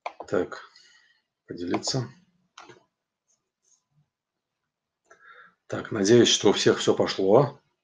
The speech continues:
Поставьте плюсик, пожалуйста. Включилось, нет? Мгм, хорошо, пошло. Значит, э,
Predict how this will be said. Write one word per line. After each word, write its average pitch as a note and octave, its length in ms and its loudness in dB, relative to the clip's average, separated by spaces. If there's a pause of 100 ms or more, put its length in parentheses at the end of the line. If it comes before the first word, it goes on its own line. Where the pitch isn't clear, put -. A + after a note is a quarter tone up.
(240)
Поставьте - 380 -2
плюсик, A2 300 -2
пожалуйста. B2 480 2
Включилось, A2 460 0
нет? B2 200 -2 (2250)
Мгм, G#2+ 420 -6 (120)
хорошо, F#2 380 -2
пошло. - 460 -4 (1400)
Значит, - 440 -2
э, A2 440 6